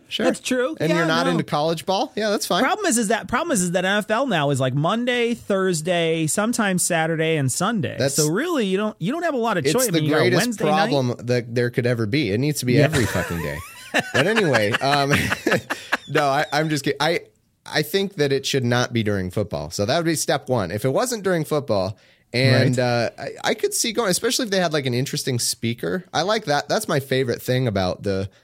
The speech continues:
Speaker 1: the little gatherings that I've seen, um, you know, just in the news. I haven't actually been to one, but they usually have, like, a scientist or somebody to do almost a ted type talk, you know?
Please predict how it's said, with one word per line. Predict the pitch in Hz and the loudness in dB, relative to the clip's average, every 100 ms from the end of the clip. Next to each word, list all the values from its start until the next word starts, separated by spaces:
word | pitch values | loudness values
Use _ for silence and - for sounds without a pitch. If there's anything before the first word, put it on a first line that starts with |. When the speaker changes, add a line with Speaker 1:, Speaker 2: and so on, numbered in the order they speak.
| - | -4
Speaker 1:
the | 110 | 0
little | 113 107 | 2 0
gatherings | 101 101 104 98 92 - | 2 0 0 0 -2 -4
that | 92 | -4
I've | 87 | -4
seen, | - 147 113 92 98 _ | -4 -2 -2 -2 -8 _
um, | 104 98 92 90 - - | -4 -2 -2 -6 -14 -4
you | - | 0
know, | 104 | 0
just | 92 95 | 0 -2
in | 95 92 | 0 0
the | |
news. | 95 98 87 | 0 0 0
I | |
haven't | 92 92 | 0 0
actually | 87 87 | -2 0
been | 90 95 | 0 0
to | |
one, | 90 87 | -2 -4
but | - - - - _ | -6 -10 -20 -20 _
they | 123 | 0
usually | 139 147 135 | 0 0 0
have, | 127 120 | 0 0
like, | 113 | -2
a | 107 | -2
scientist | - 101 101 110 107 - | -2 -2 -2 -2 -4 -4
or | 95 90 - _ _ - | -4 -4 -8 _ _ -4
somebody | 131 127 120 110 | 0 2 0 0
to | 104 98 | 0 -2
do | - 65 117 123 120 | -6 -12 -4 0 0
almost | 113 127 113 | 0 0 0
a | 107 | -2
ted | - - 117 113 | -2 0 0 0
type | - 101 98 | 0 -2 -2
talk, | - 95 98 - | -2 -2 -2 -4
you | |
know? | 95 | -4